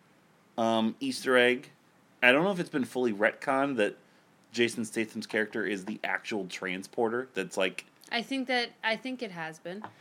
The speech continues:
Speaker 2: Um,
Speaker 1: If you look, so on Wikipedia, it's listed as Frank Martin slash Airport Man. Uh, so, I, but it's not listed that way in the credits.
Speaker 2: Um, I like,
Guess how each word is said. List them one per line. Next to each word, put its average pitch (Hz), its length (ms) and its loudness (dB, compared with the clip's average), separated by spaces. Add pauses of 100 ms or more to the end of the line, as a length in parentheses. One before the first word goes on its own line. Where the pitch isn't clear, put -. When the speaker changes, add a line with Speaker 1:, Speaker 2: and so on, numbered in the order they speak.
(360)
Speaker 2:
Um, 214 520 0
Speaker 1:
If 202 120 2
you 175 100 8
look, 220 240 6
so 147 440 6
on 156 300 8
Wikipedia, 120 680 2
it's 101 140 -4
listed 110 280 -2
as 101 220 0
Frank 127 360 0
Martin 107 300 2
slash 110 440 0
Airport 101 420 -2
Man. - 100 -18 (840)
Uh, 92 400 0
so, 98 380 0 (320)
I, 117 60 0
but 127 140 4
it's 120 100 -2
not 127 220 0 (100)
listed 104 240 -4
that 92 120 -8
way 92 80 -10
in 90 80 -14
the - 80 -20
credits. - 680 -10 (640)
Speaker 2:
Um, 214 680 0 (560)
I 240 60 -2
like, 247 220 4